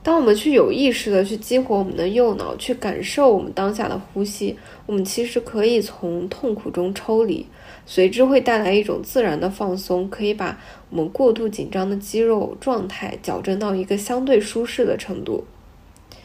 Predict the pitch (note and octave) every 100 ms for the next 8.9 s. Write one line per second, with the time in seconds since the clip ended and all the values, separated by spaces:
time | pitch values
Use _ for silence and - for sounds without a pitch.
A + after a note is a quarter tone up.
0 | - - - - - D4 - G3+ G3+ -
1 | C#4+ G#3+ G3 - - - B3+ B3 C4+ C#4
2 | A3+ G#3 F#3+ G3 D#3+ A#3+ A3+ B3+ C4 C#4+
3 | A#3+ B3 B3+ B3+ C4+ A#3 - - - C4+
4 | C4+ B3+ C4 D4 D4 A3+ G#3+ G3 G3 G3
5 | F3+ F#3 - - G#2+ E3 - - - -
6 | - - A3 G#3 D4 B3+ - C4+ A#3+ B3
7 | G#3+ F#3 E3 D#3+ F#3+ G3+ G3 F3+ A#3+ A3+
8 | A3 G#3+ - A3+ A3 F3+ - -